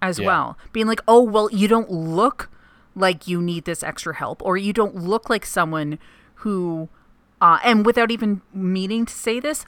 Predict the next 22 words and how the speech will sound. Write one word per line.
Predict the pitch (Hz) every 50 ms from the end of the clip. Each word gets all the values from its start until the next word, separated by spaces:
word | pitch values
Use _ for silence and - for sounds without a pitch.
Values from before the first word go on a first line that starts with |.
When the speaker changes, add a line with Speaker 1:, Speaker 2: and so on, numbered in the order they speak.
| _ -
Speaker 1:
"look | - 180 196 220 - -
like | 202 185 -
you're | 170 165
dumb." | 147 165 143 - - - - _ _ _ _ _ _ _ _ _ _ _ _ _ _ _ _ _ _ _ _ _
Speaker 2:
Right. | 120 117 101 92 - _ _ _ _ _ _ _ _ _ -
Speaker 1:
Right? | 165 156 156 185 - - -
Speaker 2:
Right. | 123 131 127 117 - - - - _ _ _ _ - - - _ _ _ _ _ _ _ _ _ _ _ _ _ _ _ _ _ _ _ _ _ _ _ _ _ _
Speaker 1:
And | - 185 202
we've | 226 226
Speaker 2:
Yeah. | 233 240
Speaker 1:
talked, | 240 269 302 302 -
we've | 208 185 233 254 269 -
talked | - 277 302 330 -
about | 311 226 208 185 -
this | 196 185 -
ourselves, | 190 170 - - 240 254 226 196 -
we, | 185 185 - -
like, | 190 202 196 170
just | - - 208 - -
even, | 208 202 190 208 202
like, | 196 196 -
self-perception | - - 208 214 - - - 226 - - 185 160 - - - - 156 147 143